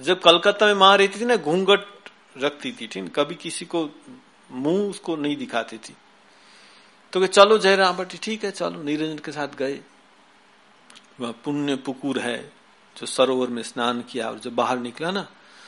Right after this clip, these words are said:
माँ के तब घूंघट नहीं है, तो वहां माँ, तू वहां की जयराम बाटी, तू की माँ का घर, घूंघट नहीं था।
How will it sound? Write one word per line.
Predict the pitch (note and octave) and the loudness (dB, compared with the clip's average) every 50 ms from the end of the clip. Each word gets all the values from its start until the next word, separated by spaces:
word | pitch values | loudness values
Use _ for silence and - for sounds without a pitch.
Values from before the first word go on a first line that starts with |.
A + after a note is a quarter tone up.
| - - - _ _ _ - | -20 -20 -20 _ _ _ -8
माँ | B2 A#2+ C3 C3+ D3 E3 | -4 -2 0 0 0 -2
के | E3 - F3 E3+ E3+ F3 - - - | -4 -6 -6 -6 -6 -6 -8 -8 -8
तब | E3 E3+ | -8 -8
घूंघट | E3+ C#3+ D#3+ F#3 F3+ G3+ G#3 G3+ - | -6 -4 -2 0 0 0 0 -2 -2
नहीं | F#3 D3+ | -6 -6
है, | B2 | -6
तो | - - A#2+ | -6 -8 -6
वहां | B2+ C3+ D3 D#3 | -6 -6 -6 -6
माँ, | D3+ D3 D3+ E3+ F3+ | -6 -6 -6 -6 -6
तू | - - E3+ E3 E3+ F#3 D#3+ - - | -8 -10 -12 -10 -12 -14 -16 -12 -6
वहां | D3 D3 D#3 E3+ | -6 -4 -4 -4
की | E3 - - F3 F3 F3+ - - | -6 -8 -8 -10 -10 -10 -8 -4
जयराम | D#3 D3 D#3+ E3+ E3 E3 | -2 0 0 2 2 2
बाटी, | D#3+ D#3 - F3 | 2 2 0 -2
तू | E3 - D#3+ D3 | -10 -10 -10 -10
की | D3 D3+ D3 D3+ D3 - - - | -8 -8 -8 -8 -10 -14 -10 -4
माँ | D3 D3 D#3 E3+ | 0 0 0 2
का | E3+ F#3+ F#3 | 4 4 4
घर, | F3 E3 D#3+ D3+ D#3+ - - - - _ - - - - - - - - - - - _ _ _ _ _ _ _ _ _ _ _ - | 4 4 2 0 -2 -6 -18 -20 -20 _ -20 -20 -20 -20 -20 -20 -20 -20 -20 -20 -20 _ _ _ _ _ _ _ _ _ _ _ -14
घूंघट | - C3 C3+ B2+ C#3+ B2+ B2+ B2 | -10 -8 -6 -4 -4 -4 -6 -6
नहीं | G#2+ G#2+ | -16 -16
था। | - - - - - | -16 -16 -16 -16 -18